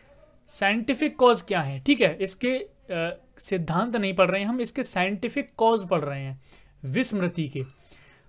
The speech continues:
तो सबसे पहला जो सिद्धांत है वो है अनाभ्यास का सिद्धांत। अनाभ्यास यानी कि अभ्यास नहीं करना।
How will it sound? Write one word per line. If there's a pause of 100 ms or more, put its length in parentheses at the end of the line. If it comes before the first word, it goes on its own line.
(200)
तो
सबसे
पहला
जो
सिद्धांत
है
वो
है (140)
अनाभ्यास
का
सिद्धांत।
अनाभ्यास
यानी
कि
अभ्यास
नहीं
करना।